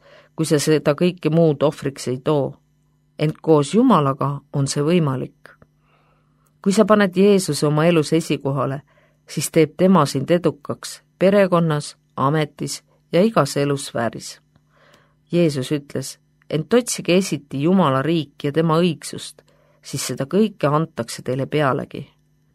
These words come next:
Me peame olema eeskujulikud. Perfektsus on võti Jumala tahte kogemiseks igas elusfääris.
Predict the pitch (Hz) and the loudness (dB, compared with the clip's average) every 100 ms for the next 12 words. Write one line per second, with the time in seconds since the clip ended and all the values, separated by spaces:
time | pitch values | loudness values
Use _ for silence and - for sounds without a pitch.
0 | _ _ _ _ _ _ _ _ _ _ | _ _ _ _ _ _ _ _ _ _
1 | _ - 180 214 220 208 214 185 175 190 | _ -4 2 4 4 4 4 4 4 2
2 | 143 - 135 139 123 - - - - _ | 0 -4 -6 -6 -6 -10 -18 -20 -20 _
3 | _ _ _ _ _ - 160 - 196 202 | _ _ _ _ _ -2 -2 -2 -4 -4
4 | - 151 156 151 175 190 - 151 214 196 | -8 -6 -4 0 0 -2 -4 0 2 2
5 | 147 170 175 - 143 156 165 151 135 - | 2 0 -4 -4 -4 -2 0 0 -2 -8
6 | 143 - - 226 220 151 139 151 139 139 | -14 -16 -10 -6 0 0 0 -4 -4 -8
7 | - 135 135 120 - | -8 -8 -8 -12 -18